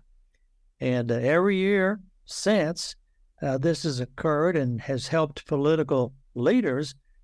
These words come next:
create a feeling, a feeling of unity in our country. You know, for me personally, I still sense that feeling of unity on the Fourth of July.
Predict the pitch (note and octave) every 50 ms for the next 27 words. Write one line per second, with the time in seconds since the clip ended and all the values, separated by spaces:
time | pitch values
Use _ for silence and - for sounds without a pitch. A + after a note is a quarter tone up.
0 | _ _ _ _ _ _ - - - E3+ E3+ F3+ F3 E3 D#3 C#3 B2 - - -
1 | F#3 F#3+ G3 G3 F#3+ F#3 G3 - - D3+ C#3 C3+ C3 - - F#3 G3+ G3 F3+ E3+
2 | D#3 C#3+ C#3 C3+ C3+ C3 C#3 - - - F3+ A#3+ C#4+ C4+ A3 D3 C#3+ - C3+ A#2+
3 | A#2 A#2+ A#2 A2 G#2+ - - A#2 A2+ - - - _ _ _ _ _ _ _ _
4 | _ _ _ _ _ _ _ _ - E3+ E3 D#3+ D3 E3+ E3 G#3 B3+ B3 - F3+
5 | G3 A#3+ A3 - - C3 C3 D3+ - - - _ _ _ _ _ _ _ _ _
6 | - F#3+ A#3 A3 - - - B3+ C#4+ C#4+ B3+ - - F#3+ D#3 C3+ B2+ - - -
7 | C#3 C3 C3 C3+ C3+ - - - - _ _ _ - F#3+ F#3+ F#3+ F3 E3 D#3 D3
8 | C#3 C3 B2 B2+ C#3 F#3 B3+ C4+ C4 F3 C#3 - C3+ B2 B2 C#3+ F3+ F#3 - -
9 | _ _ _ _ _ _ _ _ _ _ - D#3+ E3+ F3 F#3 F3+ - F3+ E3+ E3+
10 | F#3 G3 F#3 F#3 G#3+ A3+ A3+ B3 C#4 D4 -